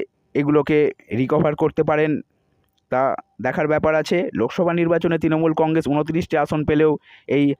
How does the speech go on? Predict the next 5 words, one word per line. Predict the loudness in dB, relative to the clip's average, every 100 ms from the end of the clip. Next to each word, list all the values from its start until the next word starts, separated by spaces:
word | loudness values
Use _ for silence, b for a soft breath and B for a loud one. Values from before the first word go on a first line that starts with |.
| b b
আটজন | -4 -2 -2 0
গুরুত্বপূর্ণ | 0 0 -2 -2 0 0
মন্ত্রী | 0 0 0 0 -2 _ -4
পিছিয়ে | -2 0 0
পড়াকে, | 0 0 0